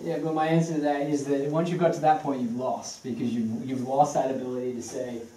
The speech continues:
"Hey, I look at this thing and I know exactly what that context does." We did this for a reason. We want to be able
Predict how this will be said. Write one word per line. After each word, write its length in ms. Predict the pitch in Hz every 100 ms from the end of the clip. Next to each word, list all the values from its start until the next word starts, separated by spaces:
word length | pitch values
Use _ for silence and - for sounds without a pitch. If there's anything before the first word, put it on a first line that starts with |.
| -
"Hey, 120 | 202
I 100 | 196
look 180 | 170 180
at 80 | -
this 180 | 143 -
thing 220 | 127 120
and 120 | 120
I 60 | 120
know 160 | 120 120
exactly 360 | 117 117 110 117
what 120 | 110
that 140 | -
context 460 | - - - - -
does." 340 | - - - - - - -
We 100 | 143
did 140 | 190
this 200 | 214 208
for 120 | -
a 20 | 117
reason. 500 | 120 127 117 113 101 131
We 100 | 135
want 200 | 143 147
to 60 |
be 100 | 143
able 100 | 135